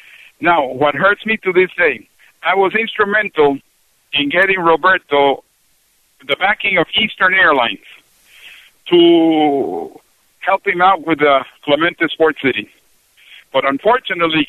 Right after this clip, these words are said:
Eastern Airlines did not have a plane which would have been in good condition to fly the goods to Nicaragua because they didn't have the ins-, or the,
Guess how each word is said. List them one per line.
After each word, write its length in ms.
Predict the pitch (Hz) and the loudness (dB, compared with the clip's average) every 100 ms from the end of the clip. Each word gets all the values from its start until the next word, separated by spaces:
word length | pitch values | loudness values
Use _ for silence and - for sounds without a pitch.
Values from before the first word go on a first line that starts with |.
| 175 | -4
Eastern 320 | 185 190 190 | -4 -2 2
Airlines 460 | 220 220 180 165 151 | 2 2 0 -2 -4
did 120 | - 135 | -6 -2
not 200 | 170 175 | -2 0
have 200 | 202 175 | 0 0
a 80 | |
plane 520 | - 196 208 156 143 135 _ _ - _ _ _ _ _ - | -2 0 0 0 -6 -10 _ _ -20 _ _ _ _ _ -12
which 140 | 131 | -2
would 120 | 147 | 0
have 100 | 139 | 0
been 480 | 131 175 170 147 110 - | -2 -4 -4 -8 -10 -4
in 120 | 143 | 0
good 180 | 131 170 | 2 0
condition 680 | 165 151 220 262 156 139 131 - | -2 -2 -2 -2 -2 -4 -6 -8
to 80 | 131 | -4
fly 220 | 160 160 165 | 0 0 -2
the 100 | 151 | -2
goods 260 | 160 170 - | 0 0 0
to 100 | 160 | -4
Nicaragua 580 | 160 156 165 190 202 190 | -2 0 2 2 2 -2
because 280 | 156 151 139 | -2 -2 0
they 100 | 175 | 0
didn't 220 | 196 190 | -2 -2
have 300 | 175 202 208 - | 2 2 0 -2
the 360 | 160 156 143 135 - 185 | 0 4 4 2 -2 -6
ins-, 220 | 214 - | -6 -4
or 240 | 156 151 139 | 0 2 2
the, 320 | 143 127 | 2 2